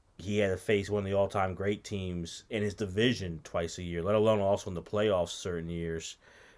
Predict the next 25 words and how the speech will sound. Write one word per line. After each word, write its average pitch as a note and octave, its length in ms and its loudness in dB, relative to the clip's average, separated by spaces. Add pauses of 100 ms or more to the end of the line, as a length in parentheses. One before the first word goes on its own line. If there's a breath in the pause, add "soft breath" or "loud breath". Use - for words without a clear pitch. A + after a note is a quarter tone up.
(140 soft breath)
with, E2 380 -2
uh, E2 240 0
th-, E2 200 -2
those D#2+ 200 -4
Bills F#2 400 -4
teams. D2 400 -10
So - 160 -8
that E2 260 -2
kinda F2 180 -4
stopped E2+ 380 -4
him. F2 240 -6 (240 loud breath)
And D#3 300 10
that G#2 140 2
who B2+ 200 4
he A#2 140 4
lost A#2+ 460 8
to G#2 120 -2
in F#2 80 -4
the F2 60 -6
Super F#2+ 320 -8
Bowl F2+ 200 0
was F#2 140 -4
an F#2+ 60 -6
all-time F#2 580 2
team E2+ 480 -4